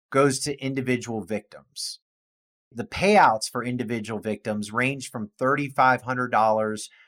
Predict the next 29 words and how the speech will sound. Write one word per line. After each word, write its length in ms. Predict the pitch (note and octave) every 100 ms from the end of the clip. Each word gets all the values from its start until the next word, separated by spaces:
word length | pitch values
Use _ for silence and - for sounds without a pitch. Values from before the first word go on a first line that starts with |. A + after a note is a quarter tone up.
| _
to 80 | -
forty-eight 680 | G#2+ - C3 C#3 C#3 C3+ C3
thousand 420 | B2+ G#2+ A2 A2+
dollars 560 | G#2+ G#2 G2+ G2 G2 F#2
max 720 | G#2 G#2 A#2+ A#2 F#2 - - -
if 220 | C3+ B2+
you 160 | A#2+ G#2+
can 280 | - A2 F#2
prove 800 | - - E3+ F#3+ D3 A#2 A2 - _ _ _ _ _
you 260 | A2+ C3 B2
lost 640 | A#2+ A#2+ A#2+ - - - _ _ _ _
someone 440 | - C3+ B2+ A#2+
close 360 | - B2+ B2+ C3 -
to 80 |
you 380 | G#2+ G2+ F#2+ G2+ _ _
from 180 | A#2 A2+
an 100 | B2
overdose 720 | B2+ C3+ B2+ A2 G2+ G2 - - -
directly 580 | A2 G#2+ A2 C3+ C3+ A#2+
caused 640 | - B2 A#2 G#2 F#2+ - _ _ _ _
by 220 | G2+ A2+
a 160 | A2 A2
Purdue 380 | G#2+ A2 G#2+ G#2+
product. 460 | - A2 G2 D#2+ -
For 200 | F3 G3+
comparison, 960 | A3 F#3 E3+ G#3 G#3 - A#2 G2+ A2+ - _ _ _ _
there 240 | A#2 C#3+
was 300 | D3+ C#3+ C3 C3
a 440 | C3 B2 A#2+ A#2+